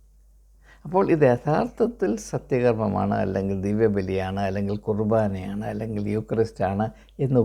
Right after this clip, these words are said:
വരണമെങ്കിൽ യേശുവിൻ്റെ ശരീരരക്തങ്ങളെ ഉൾക്കൊള്ളുന്ന വ്യക്തികളുടെ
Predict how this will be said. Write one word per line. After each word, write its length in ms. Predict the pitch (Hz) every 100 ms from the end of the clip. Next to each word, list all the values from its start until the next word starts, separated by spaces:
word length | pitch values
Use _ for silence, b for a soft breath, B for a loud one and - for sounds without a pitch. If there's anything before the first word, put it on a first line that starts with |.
| 104
വരണമെങ്കിൽ 720 | 104 135 139 107 92 - 76 - _ _ _ - _ _ _ _ _ _ _ _ _ b b b
യേശുവിൻ്റെ 460 | 143 170 190 170 156 -
ശരീരരക്തങ്ങളെ 1040 | 120 139 151 165 147 - - 123 127 127
ഉൾക്കൊള്ളുന്ന 720 | 123 110 110 - 131 123 113 117 110
വ്യക്തികളുടെ 1000 | 107 - _ - 143 131 113 104 90 123